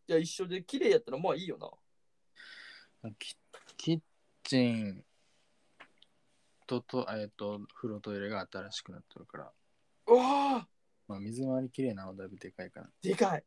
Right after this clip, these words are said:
Speaker 1: でかい、でかい、でかい。しかも、お前、料理するもんな。
Speaker 2: うん。
Speaker 1: それはでかいな。
Speaker 2: でかいっすね。
Speaker 1: め-、え、ええっすやん。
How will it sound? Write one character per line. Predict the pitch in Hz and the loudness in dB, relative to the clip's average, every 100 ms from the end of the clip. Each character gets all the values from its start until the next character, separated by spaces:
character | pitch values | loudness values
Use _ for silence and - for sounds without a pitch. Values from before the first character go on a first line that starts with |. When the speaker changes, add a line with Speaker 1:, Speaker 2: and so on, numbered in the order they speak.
| - | -6
Speaker 1:
で | 156 208 | -2 4
か | 165 | 4
い、 | 147 | 4
で | 156 | 0
か | 135 | 0
い、 | |
で | 139 | -2
か | - | -6
い。 | - | -6
し | - | 0
か | 185 | 2
も、 | |
お | 196 | 4
前、 | 220 220 - | 2 2 0
料 | 190 208 | 2 2
理 | |
す | 160 | 2
る | 151 | -8
も | 123 | -14
ん | - | -16
な。 | - _ _ _ _ _ | -20 _ _ _ _ _
Speaker 2:
う | 107 | -8
ん。 | 101 92 - - - _ _ _ - _ - - - - - - _ | -8 -10 -18 -20 -20 _ _ _ -20 _ -20 -20 -20 -20 -20 -20 _
Speaker 1:
そ | - | 4
れ | 196 | 6
は | |
で | 202 | 6
か | 175 | 4
い | - | 0
な。 | - - - - | -6 -12 -16 -18
Speaker 2:
で | 117 - | -16 -12
か | - | -14
い | |
っ | - | -14
す | - - - _ _ _ _ _ _ - - | -14 -14 -14 _ _ _ _ _ _ -10 -6
ね。 | 160 | -8
Speaker 1:
め-、 | 165 165 | -4 -2
え、 | 202 - | -2 2
え | 196 | 2
え | 220 | 2
っ | |
す | 220 - | 0 -6
や | |
ん。 | - | -6